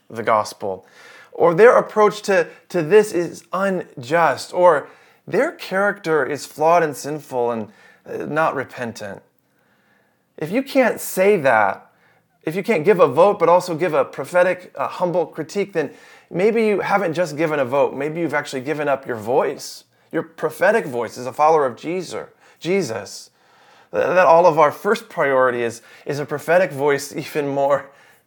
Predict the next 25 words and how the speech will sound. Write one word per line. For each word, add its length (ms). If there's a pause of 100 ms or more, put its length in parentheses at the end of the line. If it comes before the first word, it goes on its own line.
than 120
a 80
vote, 520
a 80
prophetic 420
voice 240
to 100
speak 340
the 80
gospel, 680 (240)
God's 240
love 180
to 100 (160)
all 280
people, 640 (580)
and 100
his 140
care 560 (240)
for 80
the 80
poor 280
and 80
the 40
oppressed. 540
If 180